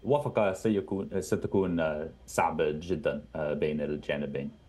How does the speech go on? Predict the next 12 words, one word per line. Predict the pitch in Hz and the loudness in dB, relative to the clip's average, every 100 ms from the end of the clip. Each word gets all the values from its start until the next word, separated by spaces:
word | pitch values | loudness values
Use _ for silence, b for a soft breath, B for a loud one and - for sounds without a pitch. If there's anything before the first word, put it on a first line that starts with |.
| - - - | -20 -20 -8
مثلًا، | 92 - 101 95 92 87 82 | -6 2 4 4 2 2 0
آه، | 80 80 82 - | 0 -2 -4 0
حماس، | 95 101 92 - | 4 4 2 2
آه، | 90 87 | 2 2
في | - 95 | 0 -2
بداية، | 85 92 120 113 - | 0 2 4 4 2
آه، | 92 82 | 0 0
بعد | 78 80 76 76 76 | -2 -2 -2 -2 -2
تقديم | 85 - 85 82 | -4 -2 0 2
بايدن | 80 80 80 80 73 | 2 2 0 -2 -2
عن | 76 73 76 | -2 -2 0
وقف | 80 - | 0 -2